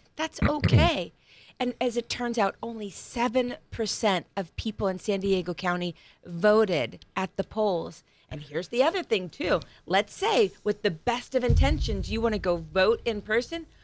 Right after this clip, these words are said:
Well, good luck finding a polling place because they have closed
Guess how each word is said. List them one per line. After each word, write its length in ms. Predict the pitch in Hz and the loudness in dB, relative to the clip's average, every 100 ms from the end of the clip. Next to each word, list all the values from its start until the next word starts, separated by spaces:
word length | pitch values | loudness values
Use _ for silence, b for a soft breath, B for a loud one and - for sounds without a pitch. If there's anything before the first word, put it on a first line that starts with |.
| b | b
Well, 180 | 262 214 | 4 4
good 400 | 175 156 226 285 | 4 4 4 4
luck 300 | 277 240 254 | 2 2 0
finding 460 | - 226 233 233 202 | -2 0 2 2 0
a 80 | 165 | -2
polling 520 | - - 233 254 175 | -2 -2 0 0 -4
place 560 | - 147 160 214 - _ _ _ - | -2 0 0 -4 -14 _ _ _ -8
because 320 | 220 220 208 | -2 0 2
they 200 | 220 208 | 4 4
have 200 | 202 160 | 2 -2
closed 760 | - - 233 262 190 185 - | -10 0 4 6 4 0 -8